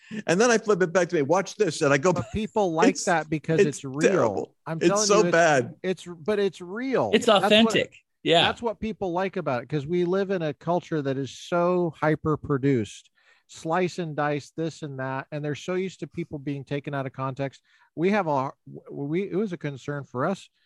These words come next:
Speaker 2: when we were
Speaker 3: Mm-hmm.
Speaker 2: inviting people on this. We had a lot of discussions about what were we gonna slice and dice, and the kind of people that we wanna have on. They're very edgy. They're,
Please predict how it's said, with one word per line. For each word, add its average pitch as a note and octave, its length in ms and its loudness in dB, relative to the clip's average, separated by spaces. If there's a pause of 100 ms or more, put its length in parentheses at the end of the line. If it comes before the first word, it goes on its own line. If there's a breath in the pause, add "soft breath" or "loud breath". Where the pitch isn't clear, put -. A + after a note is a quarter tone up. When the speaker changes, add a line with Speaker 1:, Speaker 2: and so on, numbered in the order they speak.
(200)
Speaker 2:
when C3+ 140 -4
we C#3+ 140 0
were C#3+ 100 0 (220)
Speaker 3:
Mm-hmm. C3+ 100 -6
Speaker 2:
inviting C3 460 -2
people B2+ 420 -4
on A#2 260 -4
this. D3+ 460 -10
We C3+ 100 -2
had C#3+ 120 0
a A#2 40 -4
lot B2+ 260 -2
of D#3 100 -6
discussions C3+ 540 -10
about A2+ 220 -6
what B2+ 160 -8
were B2+ 160 -6
we C3+ 160 -8
gonna B2+ 180 -10
slice C3 420 -8
and A#2+ 120 -12
dice, C#3+ 340 -6 (440)
and C#3 160 -6
the C3 60 -6
kind F3 280 -6
of F3 80 -6
people D#3 340 -4
that C3 140 -6
we C3+ 260 -4
wanna C#3 260 -4
have B2 180 -6
on. D3 260 -4 (260)
They're F#3 180 -2
very G3 560 -2
edgy. C#3+ 540 -4 (120)
They're, C#3+ 260 -4